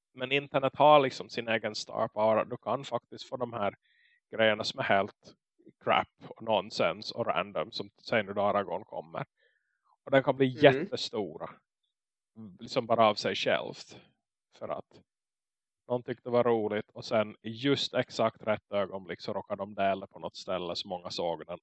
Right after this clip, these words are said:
Speaker 1: och så delade andra den och så blev
Speaker 2: Ja.
Speaker 1: det stor.
Speaker 2: Ja, exakt.
Speaker 1: Mm.
Speaker 2: Ja, så att det, det är liksom, nå, ska vi säga, nu är det ju,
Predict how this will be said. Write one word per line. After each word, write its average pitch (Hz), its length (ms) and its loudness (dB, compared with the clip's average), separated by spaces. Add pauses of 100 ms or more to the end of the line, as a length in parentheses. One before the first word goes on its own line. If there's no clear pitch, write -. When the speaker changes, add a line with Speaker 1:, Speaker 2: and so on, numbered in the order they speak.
Speaker 1:
och - 80 -20
så 104 160 -8
delade 90 360 -4
andra 90 200 -14
den - 160 -12
och - 140 -16
så 107 100 -14
blev 90 120 -10
Speaker 2:
Ja. 117 60 -2
Speaker 1:
det - 80 -18
stor. - 320 -16 (1700)
Speaker 2:
Ja, 104 280 0
exakt. - 540 -4 (520)
Speaker 1:
Mm. 131 200 -16 (420)
Speaker 2:
Ja, 117 300 -4
så - 140 -20
att - 100 -20
det, 110 160 -2
det - 140 -6
är 107 100 -2
liksom, 113 540 -6
nå, 123 260 4 (260)
ska 131 220 -4
vi 123 80 4
säga, 120 240 4
nu 117 120 -4
är 104 80 2
det 107 100 -4
ju, 101 160 0